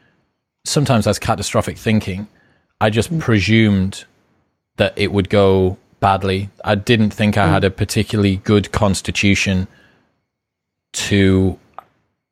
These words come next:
Speaker 1: be resilient in that sort of a situation.
Speaker 2: Mm.
Speaker 1: You know, if, if I can get sad and upset when there's ostensibly nothing wrong, when there's really something wrong, just how fucked
Speaker 2: Mm.
Speaker 1: am I gonna be?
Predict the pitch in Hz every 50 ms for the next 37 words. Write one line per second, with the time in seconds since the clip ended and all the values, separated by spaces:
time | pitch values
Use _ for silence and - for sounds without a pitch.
0 | _ _ - 104 - 123 113 104 104 104 87 104 101 101 101 98 98 98 - 95
1 | 98 98 98 - - - 107 78 87 95 - 110 95 - - 101 98 95 92 -
2 | - 98 101 104 - _ _ _ _ _ _ _ - - 175 170 160 143 123 101
3 | 104 - - - 123 113 - - - - 120 113 - 123 123 120 117 - 120 110
4 | 107 98 113 107 - - - - 104 104 98 90 104 98 98 - - - - 110
5 | 95 - - 107 104 104 104 101 107 104 98 92 - - - _ _ _ _ _
6 | - 110 - - - 127 127 117 - 113 98 113 107 98 98 104 104 101 - -
7 | 107 101 98 98 98 107 104 95 87 87 87 90 - _ _ _ _ _ - 120
8 | 117 120 123 117 104 104 110 113 127 127 127 123 120 107 - - 123 113 104 -
9 | 107 104 110 117 117 104 92 90 90 92 - 107 101 - - 107 98 - - 190
10 | 190 180 180 104 101 92 95 92 87 87 82 82 90